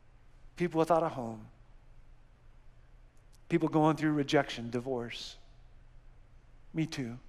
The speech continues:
me too, me too. Because we are the fellowship of the troubled heart.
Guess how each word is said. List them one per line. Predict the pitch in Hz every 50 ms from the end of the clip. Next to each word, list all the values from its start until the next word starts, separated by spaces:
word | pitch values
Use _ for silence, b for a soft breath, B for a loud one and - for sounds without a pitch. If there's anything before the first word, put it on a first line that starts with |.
| - - -
me | 156 156
too, | 143 - - 123 117 117 123 - - - - -
me | 160 151
too. | 139 - - 127 120 117 - - - - - - - - - - - - - - - - - - - - - - - - - - - - - - - - - - - - - - - - - - - - - - - - - - - -
Because | 160 143 - 165 160 -
we | 135 160 160
are | 151 139
the | 135 127
fellowship | - - 196 196 180 156 135 - - 151 139 - -
of | 151 139 123
the | 139
troubled | 131 - - 196 190 175 151 -
heart. | - 131 120 113 117 - -